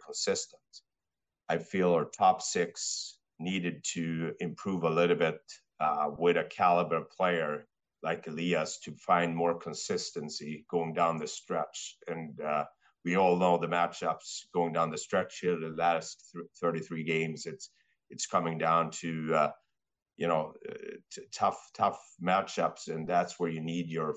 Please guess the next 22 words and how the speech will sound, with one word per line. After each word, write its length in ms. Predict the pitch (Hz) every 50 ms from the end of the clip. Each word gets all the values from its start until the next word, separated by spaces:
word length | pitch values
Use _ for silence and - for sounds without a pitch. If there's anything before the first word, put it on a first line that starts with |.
| - -
four 180 | 85 78 78
lines 400 | 78 78 78 78 76 78 - - -
to 120 | - 76
be, 400 | 69 69 78 76 73 76 76 76 - -
be 100 | 78 76
strong 600 | - - - - 85 82 80 82 82 82 80 78
in, 200 | 73 73 73 - -
in 160 | - 80 71
the 80 | - - - -
two-way 340 | - 90 80 78 82 78 73
game. 360 | 69 85 85 82 80 73 - - _ _ -
That's 260 | 78 80 80 - -
where 160 | - 80 76
we 140 | 73 73 76 - - -
felt 220 | 80 73 73 - - -
that 140 | 71 69 - _ _ _ _ _ _ _ _ _ -
adding 280 | 85 90 87 82 80 78
a 60 | 76
piece 360 | - - 85 80 78 - -
like 200 | 76 73 73 73 73
Elias 400 | 71 73 76 80 80 76 - -
here, 340 | - 76 76 76 78 78